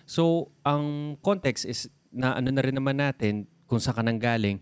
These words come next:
Feeling ko, ang magandang context din naman is bakit writing over, ah, any other medium? Kasi para sa akin, ako, naging hate ko yung writing nung college.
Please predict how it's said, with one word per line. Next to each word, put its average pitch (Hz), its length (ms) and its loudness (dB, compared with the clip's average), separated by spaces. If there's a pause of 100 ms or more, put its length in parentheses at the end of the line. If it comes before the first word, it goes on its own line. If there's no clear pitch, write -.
(440)
Feeling 175 320 2
ko, 135 240 2
ang 139 160 -2
magandang 143 800 -2
context 139 480 0
din 127 160 2
naman 120 240 0
is - 240 -6 (320)
bakit 143 560 0 (240)
writing 117 720 0 (320)
over, 127 560 4 (1040)
ah, 107 320 4
any 156 240 4
other 127 240 6
medium? 101 640 2 (480)
Kasi 156 160 4
para 180 160 4
sa 165 240 4
akin, 113 400 0 (1040)
ako, 107 480 2 (720)
naging 143 400 2
hate 147 260 2
ko 139 140 4
yung 139 160 2
writing 110 400 2
nung 107 160 0
college. 90 720 -2